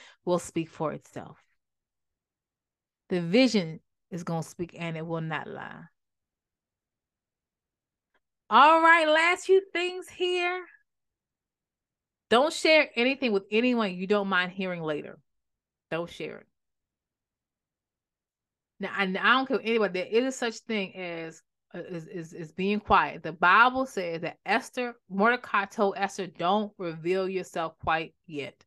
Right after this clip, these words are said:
And we talk about office politics because people trying to get in good with you. They, they don't,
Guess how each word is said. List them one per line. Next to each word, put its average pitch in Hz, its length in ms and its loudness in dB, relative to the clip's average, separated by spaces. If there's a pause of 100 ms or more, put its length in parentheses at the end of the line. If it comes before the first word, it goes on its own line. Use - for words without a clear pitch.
(1300)
And 175 80 -8
we 185 100 -6
talk 254 220 2
about 240 140 -4
office 220 340 0
politics 208 320 2
because 180 180 -8
people 233 240 -6
trying 220 260 0
to 196 60 -6
get 208 120 0
in 202 100 2
good 202 240 4
with 202 160 0
you. 208 60 0
They, 180 160 -4
they 170 180 -6
don't, 165 300 -6